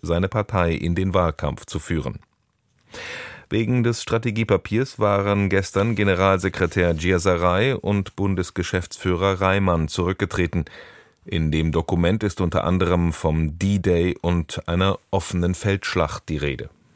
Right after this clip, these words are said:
In Erfurt stimmt die thüringische C D U heute auf einem kleinen Parteitag über den mit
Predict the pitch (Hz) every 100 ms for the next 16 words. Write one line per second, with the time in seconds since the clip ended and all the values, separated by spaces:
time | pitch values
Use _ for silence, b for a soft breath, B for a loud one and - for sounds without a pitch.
0 | _ - _ _ _ _ _ _ _ _
1 | B B B B B B B B B B
2 | B B 120 120 117 - 123 151 - 123
3 | 120 - 107 - 117 123 107 98 90 90
4 | - - 87 87 90 92 110 92 82 85
5 | 87 90 78 65 - - 80 78 - 85
6 | 92 90 87 82 98 87 98 104 135 -
7 | 101 104 98 104 104 95 92 -